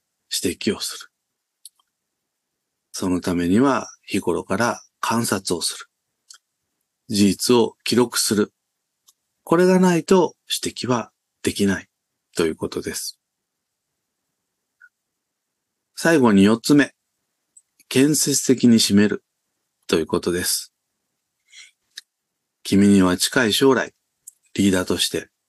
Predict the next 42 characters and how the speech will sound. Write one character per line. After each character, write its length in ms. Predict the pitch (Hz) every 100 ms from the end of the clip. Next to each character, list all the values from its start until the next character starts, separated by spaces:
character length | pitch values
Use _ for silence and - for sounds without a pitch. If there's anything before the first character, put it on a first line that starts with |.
| -
頑 200 | 95 92
張 80 | 120
っ 60 |
て 100 | -
も 100 | 113
ら 140 | 113 123
い 60 |
た 120 | 143
い 60 | 139
と 100 | 110
私 300 | 98 98 95
は 80 | 117
思 220 | 101 110
っ 40 |
て 140 | - -
い 40 |
る。 120 | - - _ _ _ _ _ _ _ _ - - _ _ _ _ _ _ _ _ _ _ _ _ _
期 120 | -
待 240 | - 92 90
し 120 | -
て 100 | 95
い 60 | 90
る 80 |
の 160 | 90 87
で、 260 | 113 117 - _ _
課 140 | - 90
題 240 | 85 82
解 220 | - 87
決 260 | 80 80 -
に 240 | 110 117 -
頑 200 | 90 82
張 100 | 95
っ 40 |
て 120 | -
ほ 100 | -
し 120 | 92 -
い」 180 | 107 _ _ _ _ _ _ _
な 220 | - 127
ど。 140 | 123 - - _ _ _ _ _ _ _ _ _ _ _ _ _ _ _ _ _ _ _ _ _ _ _ -
そ 180 | - 165
し 100 | -
て、 300 | 196 165